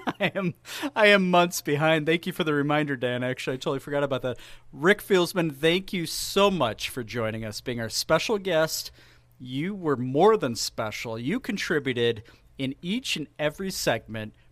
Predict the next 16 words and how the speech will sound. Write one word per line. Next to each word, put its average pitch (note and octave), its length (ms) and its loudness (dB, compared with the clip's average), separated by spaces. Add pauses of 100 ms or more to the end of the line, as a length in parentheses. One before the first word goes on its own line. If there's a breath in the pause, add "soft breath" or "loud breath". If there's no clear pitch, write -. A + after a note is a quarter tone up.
much A#3 320 -4
more B2+ 280 0
than A#2 120 -4
I C3 160 4
was C3+ 200 -4
expecting. G#2+ 580 -10
Personally, A#2+ 440 -8
I'm A2 100 -6
sure B2 160 -6
Dan A#2 400 -2
may A2 300 -2
agree. B2+ 600 -4 (300 soft breath)
Your A#2 100 -8
hair F3 300 0
looks G#3+ 260 -2
great. D3+ 460 0